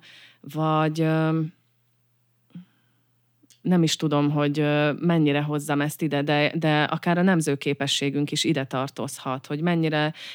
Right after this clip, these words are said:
éljük meg a női szerepeinket, mennyire vagyunk inkább férfi, ö, cipőben, úgymond a, a mindennapjainkban, a, az életünkben. Úgyhogy én azt gondolom, hogy, ö,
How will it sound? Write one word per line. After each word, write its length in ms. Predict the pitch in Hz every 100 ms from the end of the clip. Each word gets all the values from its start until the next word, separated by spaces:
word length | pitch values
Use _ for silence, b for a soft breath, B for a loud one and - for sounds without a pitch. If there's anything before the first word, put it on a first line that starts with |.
| B
éljük 380 | 175 160 147 -
meg 140 | 156
a 60 | 151
női 220 | 147 135
szerepeinket, 880 | 135 143 135 147 135 135 139 135 -
mennyire 380 | 170 165 156
vagyunk 380 | 151 147 147 147 -
inkább 440 | 175 156 151 143
férfi, 640 | - 143 139 - 147 147 B B B B _
ö, 380 | 156 156 139 139 151
cipőben, 800 | 185 175 160 139 147 143 151 151
úgymond 500 | 151 147 147 143 143
a, 420 | 143 143 143 -
a 40 |
mindennapjainkban, 1000 | 147 143 139 139 139 - 139 139 143 143
a, 300 | 139 139 123
az 140 | 143 147
életünkben. 760 | 143 156 - 165 165 175 185 B B B B B B
Úgyhogy 340 | 160 160 170
én 140 | 170
azt 180 | 185 226
gondolom, 600 | 170 151 151 147 156 160
hogy, 380 | 147 147 151 151
ö, 280 | 151 147